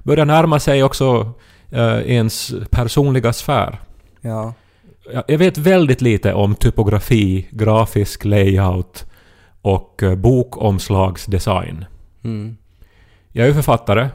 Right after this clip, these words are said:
Speaker 1: men mitt jobb är ju för fan att skriva själva boken,
Speaker 2: Mm.
Speaker 1: inte att sen paketera den.
Speaker 2: Nej, men nog är det ju, nog skulle ju liksom den som kör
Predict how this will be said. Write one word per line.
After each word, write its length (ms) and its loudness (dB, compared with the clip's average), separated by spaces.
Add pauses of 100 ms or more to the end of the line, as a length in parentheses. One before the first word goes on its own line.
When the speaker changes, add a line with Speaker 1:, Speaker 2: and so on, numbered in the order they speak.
(300)
Speaker 1:
men 380 -4
mitt 200 -2
jobb 220 2
är 40 4
ju 260 2
för 220 0
fan 440 0
att 180 -6
skriva 680 -2
själva 380 -2 (160)
boken, 600 -2 (220)
Speaker 2:
Mm. 200 -10
Speaker 1:
inte 200 -2
att 100 -6
sen 240 -2
paketera 540 -2
den. 280 -10 (240)
Speaker 2:
Nej, 280 -12
men 140 -12
nog 180 -10
är 60 -10
det 120 -12
ju, 260 -6 (480)
nog 160 -12
skulle 180 -8
ju 40 -6
liksom 560 -6 (260)
den 180 -8
som 180 -10
kör 520 -4